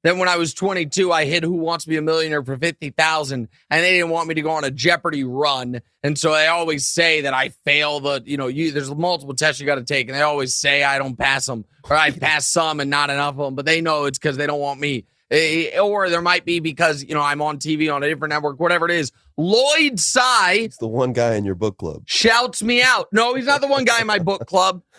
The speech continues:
Speaker 1: So here's the deal. So I found this fella on Twitter. He tweeted, and quote, "I stand you on Jeopardy tonight.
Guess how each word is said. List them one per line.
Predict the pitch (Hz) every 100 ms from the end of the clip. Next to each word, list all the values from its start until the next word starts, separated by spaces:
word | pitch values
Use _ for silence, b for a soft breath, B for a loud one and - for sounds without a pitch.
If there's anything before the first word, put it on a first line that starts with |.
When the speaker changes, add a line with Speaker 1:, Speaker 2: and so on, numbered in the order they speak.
| b -
Speaker 1:
So | 220
here's | 214 277 294
the | 208
deal. | 170 190 165 107 - _ _ _ _ _ b b _ -
So | - 226 196 160 151 143 _ _ _ _ _ _ B B B _ _ _ _ _ _ _ _ _ _ _
I | 170
found | 170 - 262 285 262
this | 247 -
fella | 233 220 202 196
on | 190
Twitter. | 151 185 185 107 - _ _ _ _ _ _ _ _ _ _ -
He | 240 269 208
tweeted, | - 233 254 170 110 85 _ _ _ _ _ _ _ _ _ _ 180 147 _ _ -
and | 196 220 208 160
quote, | 208 196 147 156 _ _ _ -
"I | 180 180
stand | - - - 226 240 254 226
you | 233 226
on | 220
Jeopardy | 175 208 214 202 185 160
tonight. | 160 151 147 151